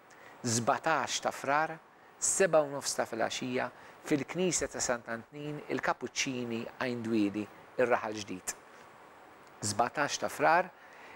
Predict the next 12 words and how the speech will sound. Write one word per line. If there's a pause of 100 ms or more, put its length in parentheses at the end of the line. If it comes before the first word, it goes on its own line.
(140)
il-Knisja
tal-Kapuċċini
Għajndwieli,
ir-Raħal
Ġdid.
Kulħadd
huwa
mistieden
li
jattendi,
ma
speċjali